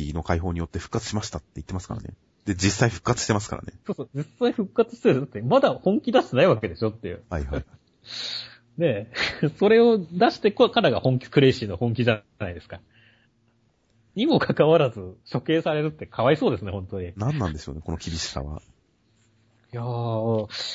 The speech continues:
Speaker 2: まあ、陛下さ、陛下もね、結構自分の味方ガツガツね、なんかよくわかんない理由で処断してるから、まあ、キャラなんでしょうけれども。
Speaker 1: まあ、キャラなんでしょうね、きっと。黄金バットにおけるな、怪人謎ぐらい味方に厳しいキャラなんでしょうね。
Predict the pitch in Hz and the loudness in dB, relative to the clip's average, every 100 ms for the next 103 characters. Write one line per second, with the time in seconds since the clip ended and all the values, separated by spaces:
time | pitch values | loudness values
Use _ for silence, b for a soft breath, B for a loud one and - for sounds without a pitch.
0 | B 127 110 180 185 156 - 117 - 196 | B -8 0 2 4 2 2 -2 0 0
1 | - 110 101 95 95 147 _ - 104 95 | 0 -2 -2 -2 0 -2 _ -4 -2 -2
2 | 104 107 117 139 147 131 - - 123 123 | -4 0 2 2 2 0 -4 -4 0 2
3 | 110 139 180 117 - - - - _ b | 2 2 2 0 0 -10 -10 -14 _ b
4 | b b b 160 143 175 147 147 160 113 | b b b 4 4 6 4 4 2 0
5 | 104 90 123 135 151 - 123 101 90 90 | -2 0 2 4 4 2 2 2 -2 -6
6 | _ 147 175 156 _ 131 98 98 _ - | _ 0 0 0 _ -2 -2 -6 _ -2
7 | 180 180 110 101 143 120 107 92 90 95 | 0 2 2 2 4 4 2 0 -6 -10
8 | 98 - 85 - 101 76 71 78 71 78 | -14 -8 -8 -6 -8 -6 -10 -10 -10 -10
9 | - _ - - 120 127 127 127 - 82 | -12 _ -4 4 4 4 2 0 0 -4
10 | 80 - 78 78 78 - 110 113 101 92 | -4 -6 -6 -8 -8 -2 -2 0 -2 -2
11 | 90 107 104 90 76 - 78 80 82 78 | 0 -2 -2 -4 -4 -6 -6 -6 -8 -6
12 | 80 - 67 - - - - 80 | -8 -8 -10 -10 -18 -16 -12 -12